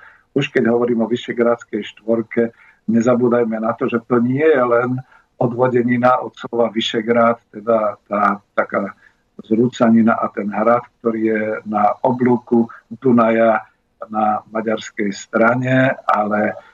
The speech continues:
je to v podstate aj typický slovanský názov hradiska, ktoré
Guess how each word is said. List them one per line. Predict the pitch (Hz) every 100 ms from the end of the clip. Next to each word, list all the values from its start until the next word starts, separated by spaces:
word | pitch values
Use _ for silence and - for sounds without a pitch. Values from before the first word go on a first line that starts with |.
| _ 113
je | 113
to | 113 120
v | -
podstate | 107 - - 110 107 - 113 113
aj | - 107 104 104 - - _
typický | 135 135 123 - - - 117 110
slovanský | - 110 120 131 123 123 - - - 117 113 110 -
názov | 107 110 120 120 110 117 117 117 117 - _ _
hradiska, | - 120 123 120 123 - - - 120 117 - _
ktoré | 113 110 110 110 110